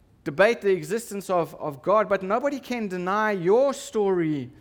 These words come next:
your personal story with God, because that is what happened. And your testimony is a powerful, effective tool in your evangelism toolbox.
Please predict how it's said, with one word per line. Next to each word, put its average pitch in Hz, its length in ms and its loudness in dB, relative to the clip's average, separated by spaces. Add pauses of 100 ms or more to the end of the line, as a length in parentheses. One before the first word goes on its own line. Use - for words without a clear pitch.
(220)
your 247 180 2
personal 220 760 -2 (320)
story 202 520 2
with 180 200 -4
God, 147 360 -2 (160)
because 190 260 -4
that 208 400 -2
is 175 160 -6
what 208 140 2
happened. 233 520 -6 (1120)
And 151 100 -10
your 196 100 -4
testimony 233 600 -6
is 156 120 -4
a 156 60 -6
powerful, 240 680 -6
effective 226 560 -6
tool 208 520 -4 (580)
in 190 200 -8
your 190 360 -2
evangelism 240 760 -2
toolbox. 277 960 -2